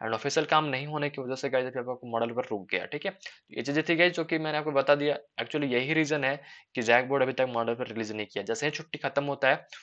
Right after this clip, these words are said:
उसके बाद आपका एक दो दिन में मॉडल पेपर रिलीज हो जाएगा, यानी कि अभी चार है गाइस, कल पाँच, यानी कि सात से आठ तारीख तक में आपका मॉडल पेपर आ जाएगा।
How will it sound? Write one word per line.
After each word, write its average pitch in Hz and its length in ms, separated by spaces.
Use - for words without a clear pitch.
उसके - 160
बाद 139 100
आपका 131 440
एक 127 140
दो 127 120
दिन 123 140
में 127 180
मॉडल 113 280
पेपर 123 220
रिलीज 110 260
हो 110 240
जाएगा, 104 460
यानी 139 220
कि 147 60
अभी 156 120
चार 139 320
है 151 100
गाइस, 143 280
कल 117 100
पाँच, 120 320
यानी 127 160
कि 135 120
सात 135 460
से - 180
आठ 117 240
तारीख 120 180
तक 127 60
में 123 120
आपका 123 160
मॉडल 110 240
पेपर 113 200
आ 104 220
जाएगा। 113 340